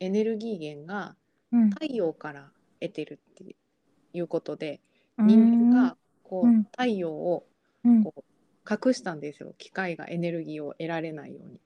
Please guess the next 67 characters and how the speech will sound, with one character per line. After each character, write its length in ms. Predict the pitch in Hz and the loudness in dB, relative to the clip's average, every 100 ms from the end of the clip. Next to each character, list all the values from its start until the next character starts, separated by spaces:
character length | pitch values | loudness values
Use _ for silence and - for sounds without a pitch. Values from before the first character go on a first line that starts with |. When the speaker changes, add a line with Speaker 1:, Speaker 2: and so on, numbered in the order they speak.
| - | -4
Speaker 2:
あ、 180 | 233 - _ _ - | -4 -4 _ _ -2
う 20 | |
ん 120 | 262 233 | 2 2
う 260 | 214 240 220 | 2 2 0
ん。 60 | - | -4
Speaker 1:
機 160 | - 190 | -16 -10
械 240 | 196 175 | -6 -6
に 100 | 156 151 | -8 -10
勝 160 | 202 | -6
と 140 | 226 190 | -2 -2
う 60 | |
と 80 | - | -2
思 140 | 147 | -18
っ 20 | 143 | -20
て、 260 | - - _ | -20 -20 _
そ 60 | 180 | -14
う 40 | |
や 20 | |
っ 40 | 160 | -4
て 140 | 220 | 4
し 60 | 220 | 6
た。 160 | 214 | 6
Speaker 2:
う 20 | 208 | 2
ん。 40 | _ _ _ | _ _ _
Speaker 1:
今 120 | 269 | -10
度 80 | 202 | -10
機 160 | - - | -12 -10
械 420 | 254 247 240 214 _ - | -8 -8 -10 -12 _ -6
側 300 | 240 240 220 | -4 -4 -6
が、 260 | 262 190 - _ _ | -8 -8 -12 _ _
じ 120 | - | -6
ゃ 40 | 269 | 0
あ、 20 | |
Speaker 2:
う 40 | 233 220 175 | 2 0 -6
ん。 20 | _ _ _ | _ _ _
Speaker 1:
エ 80 | 208 | 0
ネ 160 | 226 | 0
ル 100 | 240 | -2
ギ 160 | 233 233 | -4 -6
ー 40 | |
源 220 | 208 170 156 | -8 -8 -10
が 60 | |
な 160 | 165 190 | -8 -8
い 80 | 175 | -8
か 140 | 160 | -12
ら、 260 | 175 160 - _ _ | -14 -14 -16 _ _
Speaker 2:
う 40 | 240 | 0
ん。 140 | 226 | 2
Speaker 1:
エ 40 | 214 | 0
ネ 140 | 226 | -2
ル 140 | 208 | -4
ギ 200 | 180 165 | -6 -6
ー 40 | 190 | -6
を 220 | 226 151 _ _ - | -6 -6 _ _ -2
人 240 | 202 233 | 2 2
間 180 | 294 277 | 2 -2
か 120 | 269 | -4
ら 100 | 247 | -4
取 180 | 208 233 | -2 -2
ろ 140 | 214 | -2
う 20 | |
っ 40 | 147 | -4
て 280 | _ - - _ _ _ _ | _ -18 -18 _ _ _ _
Speaker 2:
う 40 | 330 | 4
ん。 20 | |
え、 60 | |
Speaker 1:
考 60 | 302 | 4